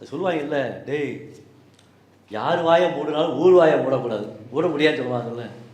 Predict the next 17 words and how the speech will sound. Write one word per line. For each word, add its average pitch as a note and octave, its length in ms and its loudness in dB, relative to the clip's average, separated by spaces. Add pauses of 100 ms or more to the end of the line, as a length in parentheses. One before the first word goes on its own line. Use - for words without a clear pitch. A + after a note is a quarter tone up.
(320)
அது A#2+ 240 -10
மாதிரி D3 720 -6
என்னைய C3+ 380 -6
உலகத்திற்கு F3 560 -4
கொண்டு C3 200 -8
சென்றவர் B2+ 560 -6 (1200)
தேநீர் F#3+ 360 -2
இடைவேளை C3+ 680 -2 (560)
பிரகதீஷ் D3+ 400 0
அவர்கள். B2 600 -6
அவர்களும் D#3 500 -8
நம்முடைய A#2+ 280 -10
சிறப்பு C#3 280 -6
விருந்தினராக A2 300 -8
வந்திருக்காங்க. G#2+ 560 -10 (420)
பல்வேறு F#3+ 380 0
பணிகள். D#3 400 -4